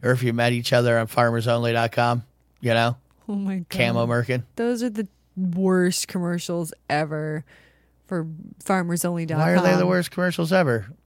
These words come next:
Speaker 1: They're,
Speaker 2: They're
Speaker 1: they're
Speaker 2: so cheesy.
Speaker 1: They are. They are. Well, they're marketing to their, their, to their crowd.
Speaker 2: <gasps>
Speaker 1: Yeah.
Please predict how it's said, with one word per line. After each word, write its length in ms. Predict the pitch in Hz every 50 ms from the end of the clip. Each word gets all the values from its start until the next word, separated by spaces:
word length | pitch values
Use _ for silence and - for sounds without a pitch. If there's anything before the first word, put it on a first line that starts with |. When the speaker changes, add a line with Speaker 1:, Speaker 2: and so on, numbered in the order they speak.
| _ -
Speaker 1:
They're, 140 | 127 127 127
Speaker 2:
They're 100 | 277 269
Speaker 1:
they're 220 | 240 127 - 285 285
Speaker 2:
so 280 | 320 311 320 311 302
cheesy. 880 | 254 - - - 311 311 311 320 320 269 262 285 269 247 240 233 220 208
Speaker 1:
They 160 | 196 117 113 110
are. 580 | 104 110 123 143 156 139 117 110 107 107 107 -
They 160 | 95 117 117 117
are. 120 | 123 127
Well, 160 | 131 131 135 135
they're 120 | 143 135
marketing 440 | 135 139 147 147 147 151 147 151 147
to 140 | - 156 151
their, 220 | 151 147 143 139
their, 200 | 139 135 139 - - -
to 120 | - 143
their 140 | 139 139 139
crowd. 420 | 131 - 139 127 123 120 120 110 - _ _ _ _ _ _ -
Speaker 2:
<gasps> 300 | - 262 240 233 226 208 190 180 170 _ _ _ _ -
Speaker 1:
Yeah. 300 | 151 143 139 135 135